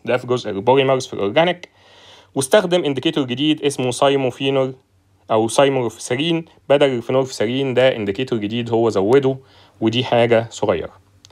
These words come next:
طيب، خلينا نمسك بقى جزء جزء في الحاجات اللي اتشالت. مبدئيًا في البك-،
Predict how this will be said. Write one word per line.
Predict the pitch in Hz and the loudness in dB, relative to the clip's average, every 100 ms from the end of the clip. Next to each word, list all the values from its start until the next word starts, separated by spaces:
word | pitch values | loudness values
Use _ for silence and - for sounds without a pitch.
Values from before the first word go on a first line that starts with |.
| _ - - - - - - - - - | _ -20 -20 -20 -20 -20 -20 -20 -8 0
طيب، | 101 95 _ _ - | 0 -2 _ _ -14
خلينا | 127 156 170 | -8 -6 -4
نمسك | 170 170 | -4 -6
بقى | 123 143 135 - - | -6 -6 -6 -10 -2
جزء | 143 - 120 | 0 0 0
جزء | 135 143 | 0 -2
في | - | -6
الحاجات | 104 - 101 123 | -6 -4 -4 0
اللي | 156 | 0
اتشالت. | 156 165 127 - - - _ _ _ - | 2 0 -2 -12 -20 -20 _ _ _ 0
مبدئيًا | 143 143 196 185 127 | 0 2 2 2 -2
في | 131 | -4
البك-، | 123 127 - | -4 -4 -6